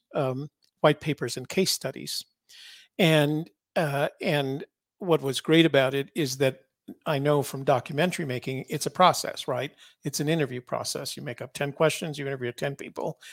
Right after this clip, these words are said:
you have enough information for a documentary, a white paper, or a case study. What was really interesting to me is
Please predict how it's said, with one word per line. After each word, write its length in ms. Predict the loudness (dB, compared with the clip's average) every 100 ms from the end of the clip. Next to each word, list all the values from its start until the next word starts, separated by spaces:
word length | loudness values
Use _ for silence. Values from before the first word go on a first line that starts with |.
| -20 -4
you 120 | 0
have 160 | 2 0
enough 220 | -2 -4
information 500 | -8 -8 -6 -4 -6
for 140 | -6 0
a 40 |
documentary, 600 | 2 2 0 -2 0 0
a 60 | 2
white 240 | 2 0
paper, 220 | -4 -2
or 140 | 0 0
a 40 |
case 240 | 2 2
study. 360 | 2 0 -4 -8 _ _ -20 -20 -18 0
What 120 | 2
was 180 | 2 0
really 420 | 0 2 4 2
interesting 720 | 0 -2 -2 0 -2 -2 -4 -4
to 100 | -6
me 560 | 0 0 0 -4 -10 _ -20 -18 2
is 720 | 6 6 6 2 4 2 0